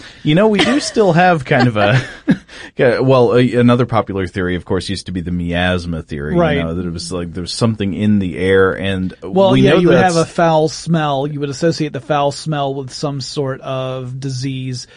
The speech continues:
Speaker 2: and then therefore the smell was what was causing the disease.
Speaker 1: Right, and we know that's not true scientifically now, but it does still sort of have a very strong intuitive appeal, like the idea that there's just sort of, like, some bad air around somewhere, and it's like, "Ugh, I don't wanna be near that."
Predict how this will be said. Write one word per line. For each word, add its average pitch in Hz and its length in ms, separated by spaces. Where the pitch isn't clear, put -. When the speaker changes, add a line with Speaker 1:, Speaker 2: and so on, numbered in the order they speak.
Speaker 2:
and 143 260
then 139 300
therefore 143 540
the 131 120
smell 135 640
was 131 180
what 135 220
was 131 140
causing 135 540
the 123 100
disease. 113 640
Speaker 1:
Right, 175 280
and 123 420
we 127 220
know 170 120
that's 185 280
not 131 280
true 117 640
scientifically 120 800
now, 98 240
but 104 200
it 113 100
does 165 240
still 143 300
sort 117 260
of 92 100
have 107 180
a 95 100
very 107 240
strong 95 580
intuitive 85 640
appeal, 73 600
like 80 220
the 87 160
idea 85 340
that 85 120
there's 85 240
just - 260
sort 90 160
of, 87 100
like, 90 180
some 87 300
bad 90 580
air 90 400
around 95 760
somewhere, 98 640
and 87 180
it's 80 140
like, 71 180
"Ugh, 95 280
I - 20
don't 98 220
wanna 98 100
be 95 160
near 95 220
that." 92 400